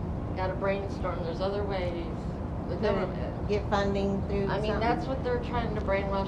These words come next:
Speaker 1: us to think, that it's okay that they've got, and they're trying to break the government. It, it's different now. You can't. They'll own you. And then, you know, one little tax thing, they'll come in and confiscate it. That's what they did to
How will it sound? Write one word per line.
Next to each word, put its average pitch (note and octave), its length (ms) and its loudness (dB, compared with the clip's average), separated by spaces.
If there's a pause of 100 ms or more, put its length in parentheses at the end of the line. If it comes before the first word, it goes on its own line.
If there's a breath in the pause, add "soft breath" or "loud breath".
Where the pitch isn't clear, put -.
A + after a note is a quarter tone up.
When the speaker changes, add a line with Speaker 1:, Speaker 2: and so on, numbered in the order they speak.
Speaker 1:
us - 100 -2 (380)
to F#3+ 140 0
think, - 260 0
that F3+ 100 0
it's F3+ 200 -2
okay F#3 560 0
that - 320 -2
they've F3 260 -2
got, E3+ 280 -2 (320)
and F3 320 -2
they're F3 160 2 (300)
trying A3 240 -2
to F3+ 60 -2 (100)
break E3 240 -2 (160)
the - 60 -2
government. - 380 -4
It, - 300 -4
it's - 180 -4 (120)
different A3 360 -2
now. - 280 -2 (1600)
You - 80 -4 (120)
can't. F#3 300 -2 (920)
They'll F3+ 280 0
own F#3+ 360 0
you. - 100 0 (440)
And F3+ 120 -2
then, F3+ 160 -2 (220)
you F#3 80 -2
know, E3 320 0
one F3+ 420 0
little F3+ 200 0 (120)
tax F3+ 320 0
thing, F3 220 -2
they'll F3+ 120 0 (120)
come F#3+ 160 -2
in F3+ 100 0
and E3+ 320 -2
confiscate - 580 -2
it. - 160 -4
That's - 160 -2
what - 140 -2
they B3+ 80 0
did A3 220 0
to F3+ 80 0